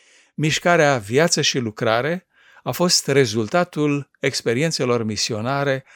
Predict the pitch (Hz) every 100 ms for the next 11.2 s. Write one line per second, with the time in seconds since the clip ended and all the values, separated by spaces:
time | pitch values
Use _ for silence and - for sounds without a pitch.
0 | - - 131 131 127 117 131 123 123 156
1 | - 127 120 117 104 113 101 123 156 175
2 | - - - - 165 156 143 - 143 131
3 | 208 214 170 143 131 143 123 - _ _
4 | - 104 113 139 180 147 127 117 165 160
5 | 156 - - 143 143 131 120 - 113 120
6 | 110 131 143 139 127 127 _ 104 101 117
7 | 175 - 135 101 120 104 - 131 160 -
8 | 147 - - - - - 131 151 127 110
9 | 139 - 117 95 - 131 123 104 85 92
10 | - 113 101 98 101 101 98 95 87 80
11 | -